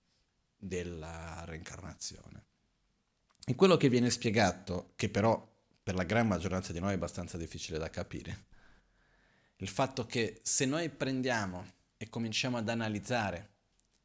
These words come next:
e seguire i momenti precedenti della nostra memoria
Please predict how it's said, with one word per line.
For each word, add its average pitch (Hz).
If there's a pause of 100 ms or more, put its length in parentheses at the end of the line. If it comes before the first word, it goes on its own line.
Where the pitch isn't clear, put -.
(240)
e 104
seguire 110
i 107
momenti 117
precedenti 107
della 98
nostra 101
memoria 95